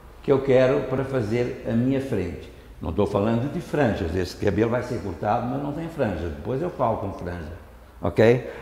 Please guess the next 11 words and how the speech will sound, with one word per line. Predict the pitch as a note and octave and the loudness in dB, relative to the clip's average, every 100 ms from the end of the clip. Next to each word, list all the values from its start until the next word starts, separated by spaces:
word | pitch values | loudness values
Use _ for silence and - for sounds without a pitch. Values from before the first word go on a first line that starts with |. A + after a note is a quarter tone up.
| - | 6
Aqui, | E3+ E3 C3 G2 - - - | 8 8 6 6 2 -12 6
eu | D3+ | 8
não | D#3+ F3 | 8 6
fico | E3 G3+ G3 - | 2 2 2 2
fazendo | C3+ G#2 A2+ G2 F#2+ F2+ | 2 4 4 2 0 -2
isto, | - G2 | -6 -8
olha. | F2+ F2+ F#2 - - - - - - - - - - - - - - - | -6 -8 -10 -14 -20 -20 -20 -20 -20 -20 -20 -20 -20 -20 -20 -20 -20 -8
Muito | - F#3 - | 0 2 2
cabeleireiro | C#3 A2 G#2+ G#2+ - | 2 4 4 4 2
fica | - A#2+ - | -2 -4 -4
fazendo, | G2 F#2 E2+ E2+ | -6 -6 -6 -8